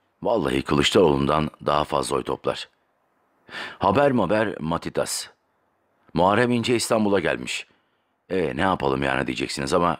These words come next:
bu çok önemli. Çünkü İnce partinin il başkanlığını ziyaret etmiş. Memleket Partisi'nin yani. Hayrettir,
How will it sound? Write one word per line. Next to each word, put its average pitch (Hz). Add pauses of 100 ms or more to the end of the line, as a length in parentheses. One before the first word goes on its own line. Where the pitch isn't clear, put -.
(140)
bu 87
çok 113
önemli. 71 (300)
Çünkü 135
İnce 113
partinin 98
il 120
başkanlığını 87
ziyaret 90
etmiş. - (400)
Memleket 78
Partisi'nin 65
yani. 60 (680)
Hayrettir, 87